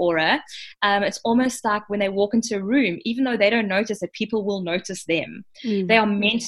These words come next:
Speaker 1: to be an influence on other people, even if they shy away from that, even if they feel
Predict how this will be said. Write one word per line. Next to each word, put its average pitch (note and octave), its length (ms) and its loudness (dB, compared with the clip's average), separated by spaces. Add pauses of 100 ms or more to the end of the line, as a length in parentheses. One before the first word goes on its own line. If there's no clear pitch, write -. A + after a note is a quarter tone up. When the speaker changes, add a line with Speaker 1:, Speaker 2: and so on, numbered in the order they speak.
Speaker 1:
to A#3 100 -2
be G3+ 160 0
an F#3+ 80 4
influence F#3 560 -4
on F3+ 160 -6
other F3 160 -4
people, F3 340 -6
even A#3+ 220 2
if C#4 140 0
they B3 120 2
shy G3 320 2
away F#3+ 280 2
from A#3 160 0
that, A3+ 180 0
even G3+ 240 -4
if F#3+ 160 -8
they F#3+ 240 -2
feel F#3 380 0